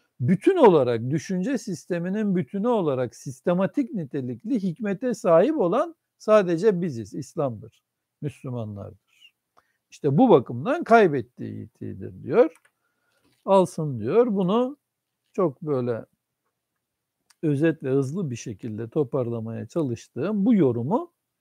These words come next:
orada Hasan el-Benna'da görüyorsunuz. Ben şahsen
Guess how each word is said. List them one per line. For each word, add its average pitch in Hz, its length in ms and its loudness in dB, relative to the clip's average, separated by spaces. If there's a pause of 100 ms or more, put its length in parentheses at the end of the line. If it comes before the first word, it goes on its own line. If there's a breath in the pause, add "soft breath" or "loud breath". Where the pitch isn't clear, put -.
(480)
orada 160 400 0
Hasan 139 280 -2
el-Benna'da 127 720 -4
görüyorsunuz. 104 840 -10
Ben 143 160 -4
şahsen 160 500 -8